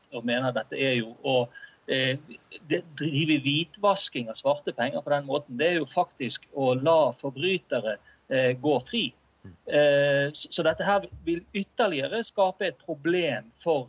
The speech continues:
Speaker 1: regjeringen når det gjelder å gjennomføre reformene.
Speaker 2: E U-kommisjonens, eh, talsmann Oliver Bailey sier ifølge flere internasjonale kilder at E U fortsatt mener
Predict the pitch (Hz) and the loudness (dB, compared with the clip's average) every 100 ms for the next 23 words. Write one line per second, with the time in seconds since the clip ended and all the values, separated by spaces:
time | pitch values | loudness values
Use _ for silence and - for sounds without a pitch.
0 | _ 127 139 151 139 117 107 107 117 131 | _ -6 -2 0 0 -2 -8 -14 -10 -4
1 | 131 123 113 117 120 123 131 127 117 - | -4 -2 -6 -4 -6 -6 -10 -8 -8 -10
2 | - 117 107 - _ _ _ - - - | -6 -6 -8 -20 _ _ _ -20 -20 -20
3 | - _ _ _ - 196 135 151 151 139 | -20 _ _ _ 0 2 0 -4 -4 -4
4 | 160 160 165 - 165 160 156 156 151 147 | -4 -4 -6 -4 0 0 2 0 -2 -2
5 | 143 113 143 143 98 139 156 139 127 123 | -4 -4 -6 -2 -2 0 0 0 -2 -2
6 | 160 - 156 131 139 131 127 123 135 123 | -4 -4 -4 -4 -4 -4 -4 -4 -2 -2
7 | 113 131 117 127 127 131 143 120 143 147 | -2 -4 -2 -2 -2 -2 -4 0 0 2
8 | - 139 135 - 120 - - 170 196 180 | 2 0 0 -4 -8 -6 -2 0 2 2
9 | 151 214 | 4 2